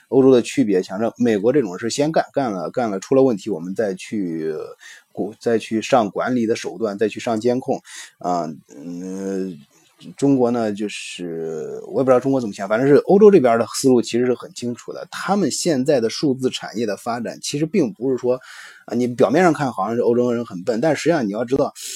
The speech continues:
我们能够看到的都是社会上那些 startup，其实他们的水平跟真正的德国这种精英的这种，呃，大企业，很牛逼的集团，呃，包括欧洲其他国家也有啊，就是这种很，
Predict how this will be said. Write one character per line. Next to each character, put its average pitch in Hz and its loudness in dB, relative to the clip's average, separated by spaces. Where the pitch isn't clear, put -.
我 113 4
们 139 4
能 135 6
够 175 4
看 - 0
到 131 4
的 98 2
都 123 2
是 - -4
社 160 2
会 127 -2
上 120 0
那 120 0
些 131 2
startup， 135 -4
其 - -12
实 180 -2
他 - -4
们 202 0
的 151 0
水 - -4
平 101 -8
跟 127 -2
真 196 6
正 185 4
的 95 0
德 104 2
国 113 2
这 127 2
种 104 -8
精 156 2
英 160 4
的 117 4
这 107 -4
种， 92 -10
呃， 95 -8
大 127 -2
企 - -4
业， 101 0
很 101 -4
牛 110 -2
逼 127 2
的 127 4
集 104 -4
团， 101 -8
呃， 92 -10
包 127 2
括 117 -2
欧 131 8
洲 123 6
其 - -8
他 123 2
国 113 6
家 120 6
也 120 6
有 101 4
啊， 82 -4
就 104 -2
是 110 0
这 110 2
种 107 -2
很， 107 -12